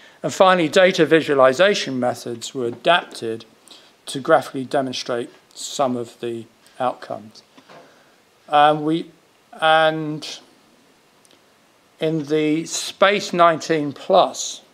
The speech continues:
strategy for funding esa's programs for the next five years, uh, the O U BEERS team's work was mentioned, but they were particularly happy, as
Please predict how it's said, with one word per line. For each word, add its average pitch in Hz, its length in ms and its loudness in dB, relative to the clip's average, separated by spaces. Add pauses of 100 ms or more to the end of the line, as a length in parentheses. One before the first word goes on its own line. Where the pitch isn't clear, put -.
(420)
strategy - 560 0
for 135 140 -10
funding 139 800 0
esa's 143 760 -6 (120)
programs 135 540 2
for 139 60 -10
the 131 80 -6
next - 140 -10
five 120 340 -2
years, 123 500 -6 (880)
uh, 120 300 -10 (1600)
the 147 160 4
O 165 80 8
U 151 340 0
BEERS 151 340 4
team's 135 360 -6
work 139 420 2
was 123 320 -8 (140)
mentioned, 131 580 -2
but 151 140 -2
they 147 100 4
were 147 140 0
particularly 156 500 -6
happy, - 520 -4
as 127 420 -2